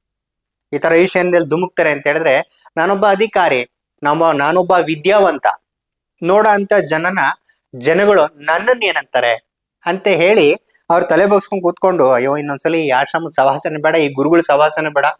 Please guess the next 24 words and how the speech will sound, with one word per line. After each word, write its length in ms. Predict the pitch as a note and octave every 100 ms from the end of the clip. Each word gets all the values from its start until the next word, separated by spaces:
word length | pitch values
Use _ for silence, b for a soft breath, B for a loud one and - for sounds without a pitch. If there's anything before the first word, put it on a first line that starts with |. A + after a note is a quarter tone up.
| b b b -
ಎಂತೆಂಥ 400 | A2+ C3+ D3+ E3
ಗುರುಗಳು 360 | D3+ D#3+ D#3+
ನೋಡಿ 220 | D3+ D#3 D3
ಇವ್ರು 220 | D3 F3+
ಅದ್ರಲ್ಲಿ 300 | F3 E3+ D#3
ಒಬ್ರು" 220 | D3 D3
ಅಂತ 180 | C#3+ - F3+ C#3+ - B B -
ಅನ್ಕೊಂಡು 280 | D#3+ F#3
ಹೊಟ್ಟೋದ್ರಂತೆ. 480 | C#3 - A2+ F#2+ - _ _ _ _ _ _ _ _ _ _ _ _ _ _ _ _ _ _ -
ಆಗ 160 | F3 E3+ D3+ - b b b _ _ _ _ _ -
ನೋಡಿ, 240 | D3+ E3+
ಈ 20 | C#3+
ಮಾತು 320 | C3+ E3 D#3
ಇಷ್ಟು 280 | C3+ - G#3
ಸತ್ಯ 320 | E3+ E3+ D3
ಆಯ್ತು. 280 | A#2+ - -
ಸುಮಾರು 420 | - C3+ D3 F#3
ನಾವು 280 | F#3+ F3 D3+ -
ಸಾವಿರದ 260 | B2+ C3+ D3
ಒಂಬೈನೂರ 440 | C#3+ D3 D#3 D3
ಎಂಬತ್ತಾರು, 520 | C3 D3 E3 F3+ F#3+
ಎಂಬತ್ತೇಳರಲ್ಲಿ 920 | D#3 D3+ E3+ F3+ - D#3+ F3+ G3+ G3+ F#3
ಹೇಳಿರ್ತಕ್ಕಂಥ 600 | F#3 - - - D#3 E3
ಮಾತು 400 | D#3 C3+ -